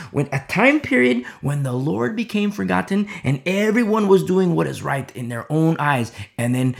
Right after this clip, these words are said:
you look at culture and you're like, "Wow, everything's pretty messed up." But who's this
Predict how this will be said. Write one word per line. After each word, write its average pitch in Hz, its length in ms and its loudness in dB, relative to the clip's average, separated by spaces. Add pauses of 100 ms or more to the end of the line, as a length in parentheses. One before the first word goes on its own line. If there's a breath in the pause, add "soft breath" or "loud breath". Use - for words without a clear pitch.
(120)
you 139 100 4
look 156 180 4
at - 200 -4
culture 180 420 2
and 240 80 2
you're 175 100 2
like, 113 240 -4
"Wow, 165 400 0
everything's 170 440 -2
pretty 170 220 -2
messed 151 280 -2
up." 107 220 -2 (360 loud breath)
But - 140 -16
who's 165 380 -10
this 160 240 -10